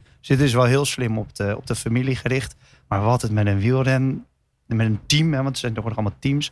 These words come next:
wat het met een wielrenteam te maken heeft, dat, ik begrijp, dat begrijp ik niet helemaal. En ik,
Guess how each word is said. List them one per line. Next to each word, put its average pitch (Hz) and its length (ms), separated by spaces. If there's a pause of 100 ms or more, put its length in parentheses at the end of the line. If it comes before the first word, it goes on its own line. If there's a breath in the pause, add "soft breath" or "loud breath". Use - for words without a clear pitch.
(240 soft breath)
wat 123 120
het 123 100
met 120 100
een 110 160
wielrenteam 135 600
te 139 120
maken 131 400
heeft, 127 180
dat, 127 180 (280)
ik - 160
begrijp, 113 280 (120)
dat 110 140
begrijp 104 260
ik 101 100
niet 104 100
helemaal. 101 400
En 107 60
ik, 110 100